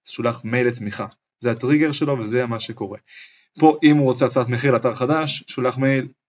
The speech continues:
לגבי זה על הצעת אתר חדש, למייל אחר אפילו שאני מגדיר, ואימייל הצעת פרסום, מייל אחר גם שאני מגדיר, הוא שולח את המייל הזה, וכל זה סצנריו מאוד פשוט, אבל תראו, באופציה של הדיאגרמה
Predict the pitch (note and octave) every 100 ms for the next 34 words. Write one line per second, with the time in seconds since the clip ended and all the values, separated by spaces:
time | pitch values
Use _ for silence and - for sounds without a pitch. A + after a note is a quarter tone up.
0 | _ - A#2+ A#2+ A#2+ A#2 G#2+ G#2+ G2+ C3+
1 | C#3 - - A2+ A2+ G#2+ - A2 - _
2 | _ A#2+ A2 A2+ D3+ D3 - A#2 C3 B2+
3 | F3 D#3+ - A2+ A2+ A2+ C3 G#2+ G#2+ G#2+
4 | D#3+ G#3 - - - - D3 F3+ - D3
5 | D3 A#2 B2+ A#2+ A2+ - D#3+ E3 - B2
6 | A#2+ A2 C#3 C3 C#3 C3 - - A2+ B2
7 | A#2+ G#2+ A#2 A#2 A#2+ _ _ - - A#2+
8 | A#2+ A#2+ - _ _ A2+ G#2+ A#2 B2 A2+
9 | A#2+ A#2 F#3 G3 - D3 D#3 C3+ C3+ B2
10 | - F#3+ G#3 - _ - A#2 C3 D3 E3
11 | E3+ - - B2 A2+ - - E3+ F3 F3
12 | C#3+ B2+ A#2+ A2 C#3 C3+ A#2+